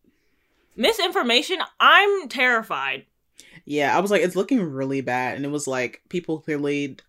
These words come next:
Speaker 2: um, lack reading comprehension, basic literacy.
Speaker 1: Internet literacy.
Speaker 2: Internet literacy. I was like, "Mm, it's not looking good."
Speaker 1: And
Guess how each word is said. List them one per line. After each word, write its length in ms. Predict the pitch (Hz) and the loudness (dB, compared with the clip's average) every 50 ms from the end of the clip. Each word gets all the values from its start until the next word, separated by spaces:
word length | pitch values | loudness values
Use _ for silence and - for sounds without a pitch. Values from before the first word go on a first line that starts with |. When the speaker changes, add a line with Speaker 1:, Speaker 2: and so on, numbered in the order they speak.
| _ _ | _ _
Speaker 2:
um, 640 | - 104 117 117 120 117 117 123 117 104 104 110 113 - _ _ | -8 -6 -6 -4 -4 -6 -8 -10 -12 -12 -14 -16 -18 -20 _ _
lack 320 | - 135 127 131 139 135 - | -8 -4 -4 -4 -4 -4 -8
reading 340 | 147 147 151 156 160 160 156 | -12 -8 -8 -6 -4 -4 -6
comprehension, 1400 | 156 156 151 151 143 - 156 151 160 160 160 165 - - 175 165 151 151 151 151 147 143 143 139 - - 139 143 _ _ _ | -4 -4 -4 -6 -4 -6 -8 -6 -6 -6 -8 -8 -8 -8 -6 -4 -4 -4 -4 -4 -4 -4 -4 -6 -6 -10 -14 -20 _ _ _
basic 400 | 139 135 135 - - 131 - - | -4 -4 -4 -4 -8 -14 -12 -12
literacy. 1300 | 135 143 147 156 151 151 143 143 143 143 - - - 135 139 139 135 135 135 135 131 135 135 135 143 - _ _ _ _ _ _ _ _ _ _ _ _ | -10 -8 -6 -4 -4 -4 -4 -4 -4 -6 -6 -10 -8 -8 -8 -6 -6 -6 -6 -6 -6 -4 -4 -6 -6 -8 _ _ _ _ _ _ _ _ _ _ _ _
Speaker 1:
Internet 460 | 185 196 208 208 208 202 202 190 165 | -4 -2 0 0 2 2 0 0 0
literacy. 560 | 190 196 196 190 190 196 190 190 - 185 180 - | -2 -2 -2 -2 -4 -4 -6 -8 -8 -6 -4 -4
Speaker 2:
Internet 340 | 143 151 151 151 147 135 | -2 -2 -2 -2 -2 -2
literacy. 460 | 120 143 139 147 143 - - 151 139 117 | -4 -4 -4 -4 -6 -4 -6 -4 -4 -2
I 100 | 127 160 | 0 0
was 160 | 175 175 175 | 0 0 0
like, 340 | 175 165 156 156 - - _ _ _ _ _ | 0 0 0 0 -2 -6 _ _ _ _ _
"Mm, 760 | - 151 165 175 170 165 156 147 147 143 139 135 135 135 143 151 | -10 -6 -6 -4 -4 -4 -4 -4 -4 -4 -6 -6 -6 -6 -6 -8
it's 180 | 160 - - - | -8 -10 -12 -10
not 560 | 165 165 165 175 180 180 170 - - 135 139 | -10 -8 -6 -4 -2 -2 -4 -4 -8 -12 -12
looking 840 | 147 160 165 170 - - 165 160 165 160 156 156 156 156 151 143 147 - | -8 -6 -6 -6 -6 -8 -6 -6 -6 -6 -6 -6 -8 -8 -10 -12 -14 -8
good." 540 | - 175 175 165 151 139 135 135 143 156 170 _ - - - - _ _ _ _ _ _ _ - - - - - | -2 0 2 4 4 4 2 0 -2 -4 -10 _ -12 -12 -12 -14 _ _ _ _ _ _ _ -20 -20 -20 -4 0
Speaker 1:
And 460 | 233 262 285 294 311 339 359 381 381 | 4 4 6 6 4 2 0 -6 -12